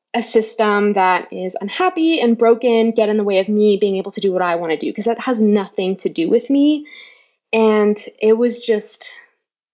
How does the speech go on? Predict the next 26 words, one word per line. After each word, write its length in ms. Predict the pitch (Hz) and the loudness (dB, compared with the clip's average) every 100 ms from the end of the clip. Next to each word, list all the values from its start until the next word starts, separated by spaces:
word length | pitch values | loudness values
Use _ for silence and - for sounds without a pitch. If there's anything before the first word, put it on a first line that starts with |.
| - | -4
it 40 | 240 | -4
was, 120 | 240 | 0
it 100 | 254 | -2
was 140 | 285 | -2
too 140 | - 196 | -4 -6
heavy. 360 | - 240 117 | -6 -2 0
It 60 | 214 | 2
was 160 | 233 | 0
too 160 | - 202 | -2 -2
much. 460 | 175 131 - - - | 0 -2 -6 -10 -2
There 120 | 214 | 2
was 420 | 202 185 180 - _ _ _ _ _ _ _ _ _ - | 2 0 -6 -16 _ _ _ _ _ _ _ _ _ -2
nothing 520 | 226 254 262 254 233 | 0 2 2 2 4
more 260 | 214 220 | 4 2
that 140 | 226 208 | 0 -2
I 80 | 196 | -2
can 260 | - 190 | -4 -6
do 680 | 185 196 208 233 254 269 269 - | -2 -2 0 2 2 0 -4 -14
because 380 | 208 214 190 | -10 -6 -4
I 140 | 185 180 | 0 0
wasn't 320 | 180 185 202 | 0 0 0
even 180 | 196 175 | 0 -2
myself 460 | 185 - - 196 | -6 -6 -6 -6
at 140 | - - | -10 -8
that 180 | 294 - | -10 -8
point. 520 | - 330 339 - | -4 -4 -4 -8